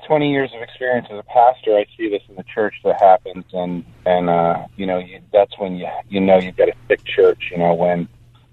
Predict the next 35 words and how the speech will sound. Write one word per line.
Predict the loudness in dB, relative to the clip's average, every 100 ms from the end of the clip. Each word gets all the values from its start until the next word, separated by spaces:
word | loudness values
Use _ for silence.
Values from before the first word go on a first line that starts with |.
| -20
you've | -6
got | 2 4
a, | 4 0 -2
a | -4
war | -4 2 2
between | 2 -4 -6 -4
the | -4
worship, | 0 0 0 -4 -6 -10 -14 0
uh, | 4 4
the | 0 -12
two | -4
worship | -2 -2 -6 -10 _ _
classes, | 2 4 6 2 -6 -14 -8
or | -8
you've | -6 0
got | 2 2
the | -4 -8
associate | 0 2 2 -2 -2
pastor | 2 2 2 0 0
and | 0 2
the | 2 2 -2 _ -20 -20 -14
youth | -10 -8 -6
minister | -6 -6 0 2
at | 4
odds, | 4 2 2 -6
and | -10 -10 -12 _ _ _ _ -20
you | -2
get | -2 0
this | -10 -8
kind | -4 -2
of | -4
party | 2 2 2 -2
affiliation, | -8 -4 -2 -2 -2 -4 -6 -4 -2
and | 0 0 0 -4 -10 0
folks, | 2 2